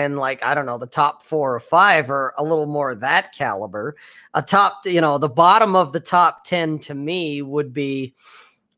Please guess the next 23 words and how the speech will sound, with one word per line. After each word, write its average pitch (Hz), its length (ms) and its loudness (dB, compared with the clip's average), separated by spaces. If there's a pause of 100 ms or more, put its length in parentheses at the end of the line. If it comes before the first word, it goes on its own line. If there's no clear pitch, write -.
oh, 240 220 6
you 233 160 6
know, 175 340 6
invite 175 440 2
a 175 40 0
girl 160 440 2
over. 151 720 0
It's 131 300 -12
the 123 100 -20
first 170 360 -6
time 151 300 0
we've 139 320 -6
met. 117 380 -10 (640)
And 151 500 -2 (120)
I, 175 200 2
I'm 208 220 6
gonna 226 160 4
call 175 440 6
her, 151 500 4 (540)
we'll 175 140 -6
call 175 300 2
her 143 100 0
Dana. 120 600 -10